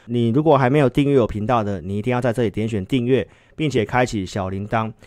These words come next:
你要收看有分析逻辑、能够领先预告的节目哦。那如果说你想要更快速的收看到我们盘中的相关见解，邀请你一定要加入我们 LINE。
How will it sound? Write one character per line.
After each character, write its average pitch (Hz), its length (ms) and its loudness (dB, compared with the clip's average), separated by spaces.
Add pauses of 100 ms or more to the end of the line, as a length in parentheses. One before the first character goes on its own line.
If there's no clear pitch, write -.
(160)
你 113 120 -4
要 175 120 2
收 190 180 4
看 180 160 2
有 117 140 2
分 139 180 4
析 139 220 0
逻 113 180 4
辑、 98 280 -8
能 104 100 -4
够 120 280 2
领 95 200 -6
先 120 240 -4
预 113 140 -4
告 113 180 0
的 98 60 -4
节 98 180 -8
目 110 240 -6
哦。 78 100 -14 (340)
那 151 100 0
如 202 120 6
果 190 140 6
说 180 160 4
你 180 80 2
想 131 160 6
要 147 80 4
更 151 240 4
快 147 260 2
速 139 160 -2
的 113 200 0
收 135 240 2
看 139 180 2
到 131 160 4
我 101 80 2
们 98 160 -4
盘 104 240 -6
中 120 160 -4
的 107 100 -2
相 117 200 -4
关 117 180 -2
见 113 220 0
解， 98 180 -8 (360)
邀 151 140 4
请 147 160 0
你 117 60 0
一 104 40 -2
定 127 60 0
要 131 80 2
加 123 140 0
入 120 100 2
我 107 60 0
们 90 180 -6
LINE。 107 200 -2